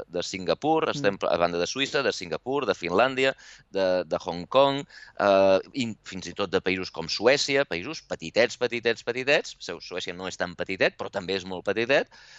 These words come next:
Speaker 1: eh, pa-, països com Dinamarca, eh, i, i em sembla que està claríssim. Eh, per tant, eh, qui digui que Catalunya fora d'Espanya serà miserable por los siglos de los
Speaker 2: I
Speaker 1: siglos,
Speaker 2: vagarà pels
Speaker 1: està fent truites, està, està fent política per, perquè la gent tingui por.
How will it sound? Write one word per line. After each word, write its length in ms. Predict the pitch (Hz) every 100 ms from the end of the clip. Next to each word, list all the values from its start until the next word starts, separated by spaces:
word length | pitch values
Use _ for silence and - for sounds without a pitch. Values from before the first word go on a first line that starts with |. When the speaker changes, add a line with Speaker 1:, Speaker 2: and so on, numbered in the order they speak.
| -
Speaker 1:
eh, 320 | - 101 98 90
pa-, 200 | 95 82
països 320 | 92 95 90
com 180 | 98 92
Dinamarca, 640 | 87 90 135 156 131 175 - _ _
eh, 240 | 101 98 92
i, 120 | - 98 85 95
i 20 | 101
em 160 | 98 92
sembla 220 | - 117
que 80 | 135
està 160 | - 135
claríssim. 560 | - 101 160 - 98 - _
Eh, 180 | 95 87
per 200 | 87 85
tant, 260 | 123 139 95
eh, 320 | 50 95 92 87
qui 200 | - 101
digui 420 | 95 107 151 131 123
que 200 | 120 117 110
Catalunya 560 | 104 104 104 110 104
fora 220 | - 104 98
d'Espanya 560 | 95 - 104 107 98
serà 460 | 92 98 95 95 92
miserable 680 | 80 95 87 90 101 104 95
por 200 | - 90
los 160 | 90 -
siglos 280 | 98 95
de 80 | 104
los 120 | -
Speaker 2:
I 80 | 147
Speaker 1:
siglos, 120 | 151 139
Speaker 2:
vagarà 240 | 147 160 175
pels 160 | 160 165
Speaker 1:
està 140 | - - -
fent 160 | 120
truites, 400 | 110 170 156 95
està, 160 | - 104
està 200 | - 104
fent 220 | 113 135 127
política 640 | 113 110 120 127 135 147 185
per, 200 | 117 101
perquè 400 | - 104 98 104
la 100 | 98
gent 220 | 92 104 127
tingui 320 | 131 147 127
por. 240 | - 147